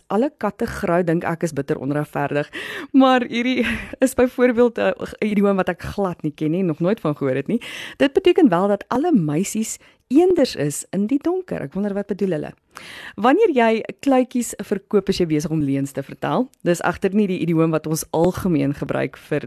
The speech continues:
daardie uitdrukking nie. En ek dink ons is baie vertroud met die idioom, "Die koel is deur die kerk," maar daar is egter nog 'n gedeelte wat bykom en dit is, "en die koster is gekwes."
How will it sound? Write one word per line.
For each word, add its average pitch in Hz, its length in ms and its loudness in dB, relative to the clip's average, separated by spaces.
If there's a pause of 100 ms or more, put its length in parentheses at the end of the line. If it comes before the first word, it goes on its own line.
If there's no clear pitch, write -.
daardie 139 300 -2
uitdrukking 139 440 -4
nie. 185 160 -4 (600)
En 196 380 2
ek - 180 -4
dink 226 220 0
ons 196 140 -4
is 190 80 -4
baie 180 180 0
vertroud 226 340 0
met 220 80 0
die - 60 -2
idioom, 175 320 2 (300)
"Die 185 100 -4
koel 320 280 4
is 370 160 -2
deur 165 180 0
die 180 80 -2
kerk," 175 520 -2
maar 214 480 2 (140)
daar 185 160 2
is 233 120 -2 (100)
egter 302 440 -2
nog 185 320 0
'n - 80 -8
gedeelte 156 480 -2
wat 147 220 -4
bykom 156 420 -2
en 160 180 -2
dit 175 180 0
is, 156 240 2 (360)
"en 202 140 2
die 214 140 -2
koster 233 580 2
is 165 320 -2
gekwes." 233 720 -2